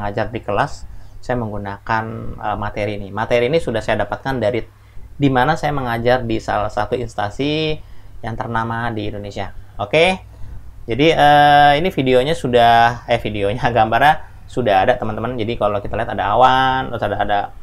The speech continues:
ada gelembung, terus ada si wanita sedang bergaya berenang, terus kemudian ada gelas, dan ada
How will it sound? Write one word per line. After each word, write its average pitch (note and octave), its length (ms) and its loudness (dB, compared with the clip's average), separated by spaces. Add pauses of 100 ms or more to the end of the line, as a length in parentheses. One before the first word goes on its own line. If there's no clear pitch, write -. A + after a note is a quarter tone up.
ada G#2 240 -2
gelembung, B2 720 0
terus A2 160 -8
ada G2+ 240 -4 (400)
si - 160 -10
wanita G2+ 480 -6
sedang F#2+ 480 -8 (800)
bergaya G#2 520 0 (120)
berenang, A2 520 -6 (200)
terus A2 120 -8
kemudian G2+ 200 -6
ada G2+ 120 -4
gelas, A#2+ 440 2
dan G#2 160 -6
ada G2+ 320 -2